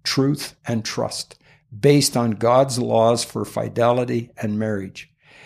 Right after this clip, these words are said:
And should you ever want to be a leader in the church, you are disqualifying yourself. The Bible says in First Peter three seven, "Honor your wife or your prayers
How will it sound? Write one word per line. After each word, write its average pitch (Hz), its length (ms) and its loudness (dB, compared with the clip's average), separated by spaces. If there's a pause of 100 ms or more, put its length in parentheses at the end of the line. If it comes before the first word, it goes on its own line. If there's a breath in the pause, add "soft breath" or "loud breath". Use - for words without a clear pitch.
(260 soft breath)
And 135 120 0
should 160 320 4
you 139 200 8
ever 190 240 6
want 147 260 6
to 123 60 4
be 127 160 2
a 117 80 4
leader 131 420 4
in 120 80 2
the 117 100 2
church, 147 380 -2
you 147 160 2
are 123 100 4
disqualifying 113 1200 -2
yourself. 104 680 -4 (540)
The 123 80 -8
Bible 139 400 4
says 170 480 4
in 117 80 -4
First 127 340 -6
Peter 127 280 0
three 131 320 -4
seven, 123 500 0 (460 soft breath)
"Honor 156 340 2
your 135 260 0
wife 131 600 2
or 131 160 2
your 120 160 0
prayers 151 720 2